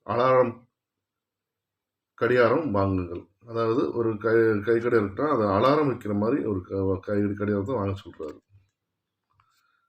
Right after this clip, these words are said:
மற்றவர்கள் நம்மை வழிநடத்த வேண்டுமென்று நினைக்கக்கூடாது. நம்ம, நம்மளே நம்ம பழி-, வழியை வந்து அமைச்சுக்கணுன்றாரு. பதினெட்டாவது பாயிண்ட்,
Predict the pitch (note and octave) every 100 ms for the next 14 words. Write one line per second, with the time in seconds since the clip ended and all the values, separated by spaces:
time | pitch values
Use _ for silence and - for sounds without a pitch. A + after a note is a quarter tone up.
0 | _ - A2 A2+ - E3+ D3 G2 A#2+ C#3
1 | - G#2+ G2+ A2 C3+ G2+ A2 A#2+ G2+ G2
2 | G#2+ G2 F#2+ F2+ F2+ G#2+ D3+ _ _ _
3 | G#2 A2+ A2+ G2+ F#2 E2+ D#2+ F2+ F#2 D2+
4 | - _ _ _ _ _ _ _ _ _
5 | F2 G2 A2 G#2+ G2+ F#2+ F2 E2+ F#2 F#2
6 | G2 - G#2 A2+ B2 D3+ C#3 G2+ G#2+ F3
7 | - _ _ _ - G2+ G#2+ A2+ A2+ G#2
8 | A2 G2+ G#2 A#2 - _ - G#2+ G#2 G#2
9 | F2+ F#2+ G#2+ F2+ F2 - _ G#2 G#2 _
10 | _ _ _ _ _ _ _ - B2+ B2
11 | A#2+ G2+ G2 F2 -